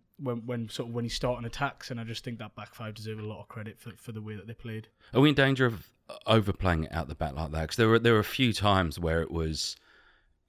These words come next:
Speaker 2: you, it's like you're playing piggy in the middle with one of their forwards with really late passes to do little triangles that if they clipped out, it would have been,
Speaker 1: But they worked.
Speaker 2: we're in a
Speaker 1: You,
Speaker 2: world
Speaker 1: you,
Speaker 2: of trouble
Speaker 1: you,
Speaker 2: here.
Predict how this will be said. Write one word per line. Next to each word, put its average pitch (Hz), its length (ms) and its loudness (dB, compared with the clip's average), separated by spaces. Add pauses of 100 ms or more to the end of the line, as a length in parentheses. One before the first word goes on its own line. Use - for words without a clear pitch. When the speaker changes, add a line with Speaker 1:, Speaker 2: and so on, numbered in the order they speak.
(200)
Speaker 2:
you, 101 200 0 (180)
it's - 140 -8
like 113 200 4
you're 87 100 -4
playing 90 280 0
piggy 90 320 -2
in 82 60 0
the 85 60 0
middle 90 220 2
with 80 160 -4
one 82 140 -2
of 76 60 -2
their 78 120 -2
forwards 82 600 -6
with 85 140 -6
really 90 420 0
late 80 360 -4
passes 76 460 -6
to 78 220 -6 (380)
do 87 140 0
little 85 180 -2
triangles 82 520 -2
that 85 100 -6
if - 80 -10
they 85 100 -4
clipped - 380 -2
out, 90 280 6
it 85 140 -4
would 90 100 -4
have 82 80 -4
been, 80 240 0
Speaker 1:
But 170 200 2
they 175 120 6
worked. 214 440 10
Speaker 2:
we're 220 80 8
in 190 80 6
a 180 120 6
Speaker 1:
You, 208 200 8
Speaker 2:
world 180 200 8
Speaker 1:
you, - 60 6
Speaker 2:
of 220 60 4
trouble 202 240 6
Speaker 1:
you, 233 80 4
Speaker 2:
here. 175 120 0